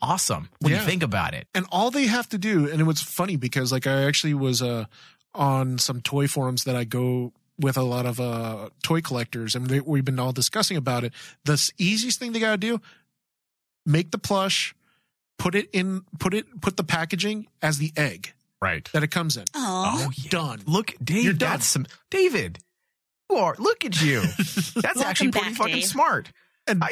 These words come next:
Speaker 1: yeah, you, yes. If you guys have listened, listened to our last show, I scolded David.
Speaker 2: <laughs> I have my moments.
Speaker 1: But that's actually a really good marketing idea.
Speaker 2: But that's all you gotta do.
Speaker 1: Yeah.
Speaker 2: And, and I guarantee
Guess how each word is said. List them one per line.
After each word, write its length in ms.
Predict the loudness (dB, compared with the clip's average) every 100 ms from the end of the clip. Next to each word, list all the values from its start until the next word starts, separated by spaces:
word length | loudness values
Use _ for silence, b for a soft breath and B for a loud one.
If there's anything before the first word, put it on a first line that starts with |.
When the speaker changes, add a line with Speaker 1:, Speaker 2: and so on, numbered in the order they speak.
| 0
Speaker 1:
yeah, 280 | -2 -2 0
you, 300 | 2 2 -2
yes. 440 | 0 0 2 0 0
If 140 | 2
you 80 | 2
guys 140 | 2
have 100 | 2
listened, 320 | 2 2 0 0
listened 220 | 0 2
to 60 |
our 120 | 2 2
last 260 | 0 0
show, 240 | 0 2 2
I 140 | 2
scolded 680 | 0 0 0 0 2 0 2
David. 400 | 0 0 -2 -2
Speaker 2:
<laughs> 1300 | -4 -2 -6 -4 -6 -6 -8 -10 -10 _ _ -20 -4
I 140 | -4 -2
have 280 | -4 -4
my 160 | -2 0
moments. 640 | 2 2 2 2 0 0 -2
Speaker 1:
But 140 | 0
that's 240 | 0 0
actually 360 | -2 0 0 2
a 80 | 4
really 400 | 4 6 6 4
good 200 | 4 4
marketing 460 | 4 2 0 0
idea. 340 | 0 0 0 0
Speaker 2:
But 120 | 0
that's 160 | 0 0
all 100 | 2
you 100 | 0
gotta 200 | 0 -2
do. 280 | -2 -2 -2
Speaker 1:
Yeah. 240 | -2 0 0
Speaker 2:
And, 260 | -2 -2 0
and 400 | 2 2 0 -4 _ _ _ _ _ _ _ _ -6
I 140 | -2
guarantee 500 | 0 0 2 0